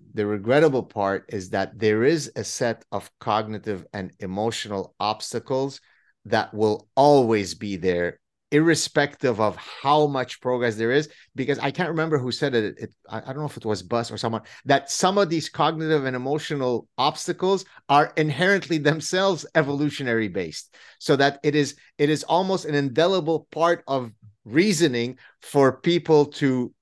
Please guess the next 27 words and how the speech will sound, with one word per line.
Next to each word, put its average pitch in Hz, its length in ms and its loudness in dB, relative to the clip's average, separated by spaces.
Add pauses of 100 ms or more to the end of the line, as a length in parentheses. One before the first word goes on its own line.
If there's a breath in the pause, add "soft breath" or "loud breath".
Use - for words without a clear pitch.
view 131 500 2
some 143 240 -2
of 123 60 -2
these 123 160 -6
evolutionary 127 500 -4
explanations 131 640 -4
with 110 220 0
some 127 320 -2
suspicion. 110 680 -2 (300 loud breath)
But 143 140 4
I 139 140 4
do 175 260 -4
think - 400 -4
at, 123 180 -4
at 113 140 2
a 110 80 2
field 208 540 2
level, 85 360 -4
at 92 80 -8
the - 160 -6
epistemological 139 720 -4
level, 107 300 -2
I, 117 160 -2 (400)
I'd 127 220 -4
like 214 300 2
to 135 120 -2
think 107 400 -4